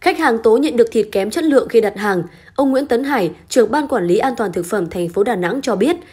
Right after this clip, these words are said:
đơn vị đã vào cuộc kiểm tra thông tin phản ánh về chất lượng thực phẩm được nhận qua đơn đặt hàng từ ban điều hành khu dân cư của một người dân ở phường Hòa Khê, quận Thanh Khê, Đà Nẵng.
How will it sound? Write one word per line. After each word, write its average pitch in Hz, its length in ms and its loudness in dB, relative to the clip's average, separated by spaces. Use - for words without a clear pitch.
đơn 285 180 2
vị 254 120 0
đã 214 160 0
vào 254 180 0
cuộc 196 260 0
kiểm 196 220 2
tra 214 160 -6
thông 220 220 -4
tin 208 200 0
phản 190 180 -4
ánh 180 280 -2
về 214 180 4
chất 320 180 0
lượng 247 180 4
thực 180 140 -4
phẩm 185 240 0
được 233 280 4
nhận 233 240 0
qua 277 140 -4
đơn 254 160 -2
đặt 214 160 -2
hàng 185 300 -4
từ 202 120 4
ban 262 180 2
điều 226 140 2
hành 185 200 -4
khu 233 160 -4
dân 233 180 0
cư 240 280 2
của 233 120 4
một 208 200 2
người 214 120 2
dân 262 220 -2
ở 202 140 -2
phường 175 300 0
Hòa 175 180 -2
Khê, 240 280 2
quận 226 200 2
Thanh 214 140 -2
Khê, 208 200 0
Đà 180 140 0
Nẵng. 190 260 -2